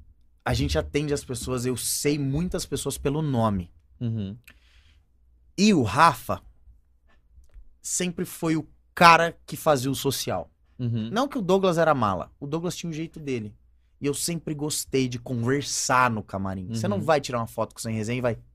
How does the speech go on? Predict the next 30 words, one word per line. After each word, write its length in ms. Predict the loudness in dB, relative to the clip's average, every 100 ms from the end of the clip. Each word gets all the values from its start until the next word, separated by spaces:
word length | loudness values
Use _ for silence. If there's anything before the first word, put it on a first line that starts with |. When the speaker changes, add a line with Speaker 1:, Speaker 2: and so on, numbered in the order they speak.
| _ _ _ _
Speaker 1:
"Valeu?" 360 | -2 2 2 0 _
Não. 320 | -4 0 0 -4 -12 -12
"E 40 | -10
aí, 40 |
gostou 300 | -10 -8 -6
do 80 | -6
show?" 560 | -6 -2 0 0 -2 -8 _ _ _ -2
Tal, 260 | 4 4 2
"Pô, 300 | -2 -4 -6 _ -16
que 80 | -6
legal, 340 | -4 2 2
você 140 | 2 -2
conhece 300 | -4 -4 -4
a 20 |
gente 260 | -6 -6 -4
da 140 | -2
onde?" 340 | 0 0 -2 -8 -20 -20 -6
Então, 280 | 0 2 2 4
a 140 | 2
figura 480 | 2 -6 2 4 4
Rafa 720 | 4 4 4 4 0 -2 -2 _ _ -6
Speaker 2:
Uhum. 520 | -4 -2 -4 -6 -10 -18 _ -6
Speaker 1:
tinha 280 | 0 4 4
um 120 | 2
peso 360 | 4 4 6 4
maior 300 | 0 0 -2
nessa 240 | -2 -4
parte 260 | -4 -4 -4
social. 600 | -4 -4 0 0 0 -2 _ -18
Speaker 2:
Entendi. 400 | -8 -8 -6